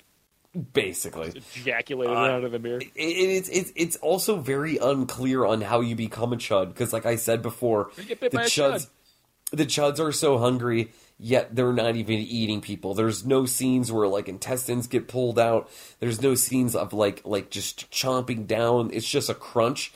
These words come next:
Speaker 2: Yeah, there's no
Speaker 1: And then
Speaker 2: gore. There's literally no gore.
Speaker 1: Literally no gore. No tits. Keep going.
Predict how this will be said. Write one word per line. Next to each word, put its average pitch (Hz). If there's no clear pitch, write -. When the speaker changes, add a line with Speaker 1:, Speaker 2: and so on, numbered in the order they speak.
Speaker 2:
Yeah, 143
there's 160
no 180
Speaker 1:
And 139
then 123
Speaker 2:
gore. 113
There's 143
literally 151
no 123
gore. 110
Speaker 1:
Literally 160
no 143
gore. 107
No 139
tits. 107
Keep 165
going. 76